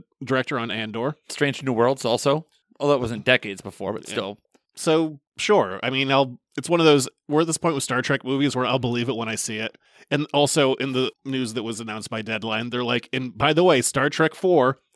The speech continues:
Speaker 1: which is supposed to be, like, the final one, big old fucking air quotes there 'cause I don't think we're ever gonna see it, with J J Abrams is still in active development." Okay.
Speaker 2: I mean, I'm always actively developing something, like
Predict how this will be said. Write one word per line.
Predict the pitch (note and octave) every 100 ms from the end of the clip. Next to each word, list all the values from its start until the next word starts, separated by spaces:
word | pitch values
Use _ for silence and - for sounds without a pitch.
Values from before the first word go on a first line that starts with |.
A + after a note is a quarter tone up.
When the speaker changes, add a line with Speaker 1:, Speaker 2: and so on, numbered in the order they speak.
| _ -
Speaker 1:
which | A#2+
is | C#3
supposed | - C#3
to | C3+
be, |
like, | B2+ B2+
the | B2
final | - C#3+ D3+ D#3 D#3
one, | D#3+ E3 A2+ A2 - _ _ _ A2
big | D3 D#3
old | D#3+ D#3
fucking | - D#3+ D#3
air | D#3 D3+
quotes | C3+ A2+
there | B2 B2
'cause | A2+
I |
don't | B2+
think | C3+ B2
we're |
ever | C3 B2
gonna | A#2+
see | - D#3+
it, | A#2+ - _
with | C#3 C#3
J | C#3 C#3+
J | D3
Abrams | C3+ C3+ C#3 C3+
is | A#2+
still | - D3+ C#3+
in | B2 A2+ - _ _ -
active | C#3+ - - E3 C3
development." | D3+ A2 C3 C#3 A2+ G2+ G2 - - _ _ _ _ -
Okay. | B2 C3+ G#3+ F3 E3+ - _
Speaker 2:
I | B2
mean, | C#3+ C3
I'm | E3
always | C#3+ B2+ A#2
actively | A#2+ A2+ A#2+ G#2+ A#2
developing | G#2+ A2 G#2+ G#2+ G#2
something, | - C3+ - D2+ G2+ - _
like | G#2+ -